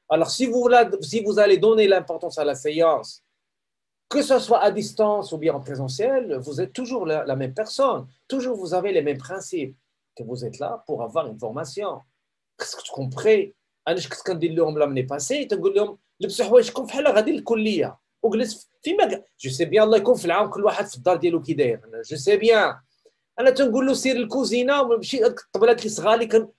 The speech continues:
سير اي طبله صغيره ولا جلس في الدروج". اي جو سي بيان، il y en a ceux qui n'ont pas internet. الله يكون في العون. انا جو سي بيان هادشي كامل. سي بور لا شوز جو فو دي كو جونغيستر لو فيديو. الله يكون في العون. كاين اللي في القريه بعيد،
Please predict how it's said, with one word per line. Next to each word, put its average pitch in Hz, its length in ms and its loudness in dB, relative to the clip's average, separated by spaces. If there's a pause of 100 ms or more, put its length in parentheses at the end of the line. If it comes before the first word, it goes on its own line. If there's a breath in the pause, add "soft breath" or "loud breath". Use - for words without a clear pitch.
(140)
سير - 380 -2
اي 285 160 4
طبله 233 260 2
صغيره 147 420 0
ولا 196 160 6
جلس 240 240 -2
في 247 80 2
الدروج". 185 600 4 (340)
اي 147 60 -2
جو 147 120 -4
سي 165 160 -6
بيان، 202 240 2
il 165 40 -2
y 170 40 -2
en 180 140 -2
a 180 40 -10
ceux 190 120 -4
qui 165 140 -8
n'ont 147 140 -6
pas 139 140 -2
internet. 160 480 -2 (500)
الله 185 160 2
يكون 180 220 -2
في 160 100 -10
العون. 113 320 -4
انا 202 140 0
جو 226 140 -2
سي 247 360 8
بيان 247 220 4
هادشي 233 300 2
كامل. 214 460 2 (520)
سي - 120 -16
بور 147 100 -2
لا 165 80 -2
شوز 196 220 -4
جو 185 60 -4
فو 180 80 -2
دي 208 140 -2
كو 214 120 -4
جونغيستر 170 600 -4
لو 170 180 2 (360)
فيديو. 143 260 0
الله - 180 6
يكون 226 220 6
في 208 100 -2
العون. 131 380 2 (500)
كاين 170 140 -2
اللي 180 80 4
في 135 80 -6
القريه 196 400 4
بعيد، 160 480 4